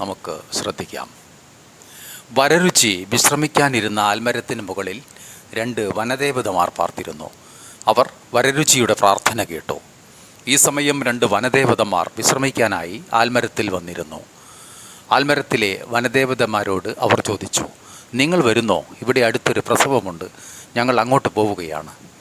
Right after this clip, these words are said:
ആൽമരത്തിലെ ദേവതമാർ പറഞ്ഞു, "ഞങ്ങൾ ഇപ്പോൾ വരാൻ കഴിയില്ല. ഈ മരത്തിന് കീഴെ വിശ്രമിക്കുന്നയാൾ ഞങ്ങളോട് പ്രാർത്ഥിച്ചിട്ടാണ് ഉറങ്ങുന്നത്. അയാളെ സംരക്ഷിക്കേണ്ട ബാധ്യത ഞങ്ങൾക്കുണ്ട്. അതുകൊണ്ട് നിങ്ങൾ പോയി തിരിച്ചു വരുമ്പോൾ വിശേഷങ്ങൾ അറിയിച്ചാൽ മതി."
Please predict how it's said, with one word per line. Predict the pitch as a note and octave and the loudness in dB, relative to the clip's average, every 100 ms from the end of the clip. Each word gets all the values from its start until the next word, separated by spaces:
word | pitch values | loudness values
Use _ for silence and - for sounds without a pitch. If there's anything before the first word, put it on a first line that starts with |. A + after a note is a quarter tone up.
| - - - - | -20 -20 -20 0
ആൽമരത്തിലെ | B2+ F3 F3 D#3+ D#3+ | 2 6 4 4 2
ദേവതമാർ | D#3 A2+ B2+ B2 G#2 F#2+ - | 2 4 4 4 2 0 -2
പറഞ്ഞു, | F2+ E2 D#2 - - - - C3+ | -6 -8 -12 -18 -20 -20 -6 -2
"ഞങ്ങൾ | E3 G#3 | 2 4
ഇപ്പോൾ | F#3+ B2+ C#3+ B2 | 2 0 2 4
വരാൻ | A2+ B2 G#2+ | 2 2 -2
കഴിയില്ല. | F#2+ G2+ E2+ E2 - - | -2 -4 -4 -8 -10 -2
ഈ | A#2+ | 0
മരത്തിന് | A#2+ A#2+ - D3 | 4 4 4 0
കീഴെ | B2+ A#2+ A#2 | 0 -2 -2
വിശ്രമിക്കുന്നയാൾ | G#2+ - B2+ A#2 A#2+ A2 G#2+ G#2 | 0 2 0 -2 -4 -2 -2 -4
ഞങ്ങളോട് | G#2 G#2 G2+ A2 E3 - - - | -6 -4 -4 -4 -8 -16 -20 -8
പ്രാർത്ഥിച്ചിട്ടാണ് | A2+ B2+ C3+ - C3+ - G2+ F#2 | 2 2 2 2 2 2 0 0
ഉറങ്ങുന്നത്. | F#2 F#2 F2 E2 A2 - - - - | -4 -4 -8 -10 -14 -18 -20 -16 -2
അയാളെ | B2+ C3+ C#3+ | 2 4 4
സംരക്ഷിക്കേണ്ട | D3 C#3+ D3+ - - C#3+ | 2 2 0 0 -2 0
ബാധ്യത | B2 B2 B2 A#2+ G#2 | 4 4 4 0 0
ഞങ്ങൾക്കുണ്ട്. | G2 G2+ F#2+ F#2+ F2 G2+ - - - - - | -2 -6 -6 -6 -8 -14 -16 -20 -20 -12 0
അതുകൊണ്ട് | A#2 C3+ B2+ C3+ | 4 4 4 0
നിങ്ങൾ | D#3+ D#3 | 0 0
പോയി | B2 A2+ B2 | 2 0 2
തിരിച്ചു | A#2 - | 2 2
വരുമ്പോൾ | A2+ G2+ F#2 F2 - A#2 | 2 2 2 0 -2 -2
വിശേഷങ്ങൾ | B2+ C#3+ C#3 A#2+ | 2 2 0 -2
അറിയിച്ചാൽ | A#2 B2+ - G#2 | -4 -4 -4 -4
മതി." | F#2 F2 | -8 -12